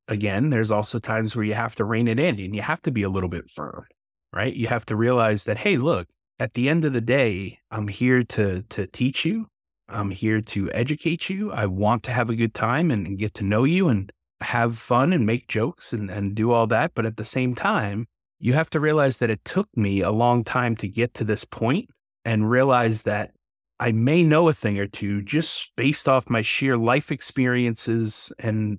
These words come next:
age, right? Knowledge is, is wisdom, and it comes from not only learning the stuff that you're teaching,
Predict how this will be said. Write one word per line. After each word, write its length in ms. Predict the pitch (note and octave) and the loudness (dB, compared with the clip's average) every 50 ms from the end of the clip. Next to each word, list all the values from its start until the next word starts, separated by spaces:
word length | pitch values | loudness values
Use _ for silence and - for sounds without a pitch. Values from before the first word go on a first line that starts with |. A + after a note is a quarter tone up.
| - _ _ _ _ - | -10 _ _ _ _ -6
age, 500 | A#2+ C#3 F#3 G#3+ - - - - - - | -2 -2 0 -2 -2 -4 -8 -10 -10 -8
right? 300 | - - A2+ C3+ G3+ - _ _ _ _ _ _ | -6 -4 -2 -2 -2 -4 _ _ _ _ _ _
Knowledge 560 | - - - C#3+ E3 F#3+ G3 F3+ D3+ B2 A#2 B2 | -6 -2 0 2 2 2 0 0 -2 -2 -2 0
is, 240 | A#2 G#2+ G2+ - - | 0 -2 -2 -6 -8
is 220 | - A2+ G#2+ F#2+ | -6 -6 -6 -6
wisdom, 480 | G2 G#2 A#2 B2+ C3 A#2+ - G#2+ G2 F#2 | -4 -2 0 0 0 -2 -4 -8 -10 -8
and 80 | G2 | -8
it 120 | F#2+ F#2+ - | -8 -8 -8
comes 420 | - - - C#3 D3 D#3 D3 - | -6 -2 0 2 2 2 2 0
from 540 | - - A2 G2 G2 F#2+ F#2+ F#2+ F#2+ F#2+ F#2 | -2 -2 -2 0 0 0 0 -2 -2 -2 0
not 200 | G#2 A2+ C#3+ D#3+ | 2 2 2 2
only 540 | D#3+ E3 D#3+ D3+ C#3+ B2+ A2+ A2+ A2 G#2+ F#2 | 2 0 0 0 0 0 0 0 0 -2 -4
learning 640 | - G2 G#2 G#2 A#2 B2 B2+ B2 A2 F#2+ F#2+ F#2+ G2 | -6 -4 -2 2 4 4 4 4 2 2 0 -2 -4
the 100 | G2 G2 | -6 -8
stuff 340 | - - - - G#2+ A2 - | -8 -6 -2 -2 -2 -2 -2
that 140 | - F#2 - | -4 -6 -6
you're 100 | F#2+ G2+ | -6 -8
teaching, 560 | - - - D#3+ E3 - - - D#2 - A#2+ | -6 -2 0 0 0 0 -2 -4 -6 -8 -10